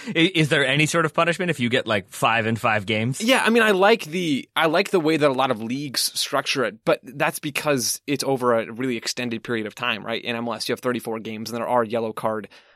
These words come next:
Speaker 2: accumulation problems that come up in the, in the regular season. I don't really have a huge issue with those.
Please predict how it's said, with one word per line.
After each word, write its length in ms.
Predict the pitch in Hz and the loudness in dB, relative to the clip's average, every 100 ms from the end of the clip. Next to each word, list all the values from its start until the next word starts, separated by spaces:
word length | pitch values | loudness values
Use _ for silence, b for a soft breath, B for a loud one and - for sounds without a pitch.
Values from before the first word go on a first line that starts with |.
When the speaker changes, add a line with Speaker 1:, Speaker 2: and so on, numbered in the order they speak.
| - | -14
Speaker 2:
accumulation 580 | 127 151 127 123 127 113 | -2 2 2 2 0 -2
problems 420 | 123 113 117 107 | 0 0 -2 -4
that 120 | 113 | -6
come 120 | - | -4
up 100 | 113 | -6
in 80 | 113 | -4
the, 100 | 113 107 - | -4 -4 -4
in 100 | 123 | -2
the 60 | |
regular 300 | 113 120 113 | 0 -2 -4
season. 260 | - 156 135 | -6 -4 -2
I 60 | |
don't 120 | 143 190 | -2 0
really 120 | 156 | -2
have 100 | 127 | -4
a 40 | |
huge 240 | - 147 - | -4 -4 -6
issue 240 | - 147 | -6 -4
with 160 | 120 - | -4 -4
those. 400 | 107 160 202 | -4 -2 -4